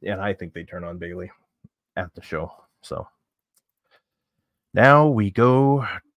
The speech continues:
to the main event. Cody Rhodes, Seth Rollins, Jey Uso, Sami Zayn, and a returning Kev-, uh, Kevin Owens, a, a returning Randy Orton is what I meant to say,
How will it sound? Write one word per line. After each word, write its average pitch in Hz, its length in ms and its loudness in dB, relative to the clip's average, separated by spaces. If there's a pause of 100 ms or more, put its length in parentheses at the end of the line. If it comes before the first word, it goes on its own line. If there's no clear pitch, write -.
to 117 500 -2
the 95 440 -4
main 98 600 2
event. 117 600 0 (1900)
Cody 208 220 4
Rhodes, 95 420 -4 (220)
Seth - 300 0
Rollins, 90 560 -8 (100)
Jey 143 160 -2
Uso, 92 640 -6 (560)
Sami 143 340 0
Zayn, 107 340 -2 (120)
and 101 160 -6
a 98 100 -8
returning 101 680 -4 (440)
Kev-, 139 300 -2
uh, 92 220 -8 (220)
Kevin 85 240 -6
Owens, 85 220 -14 (100)
a, 120 80 -6 (440)
a 107 100 -2
returning 120 520 2 (340)
Randy 120 320 -2
Orton 90 400 0 (140)
is 80 100 -18
what 90 120 -6
I 85 40 -10
meant 110 180 -6
to 85 80 -20
say, - 240 -20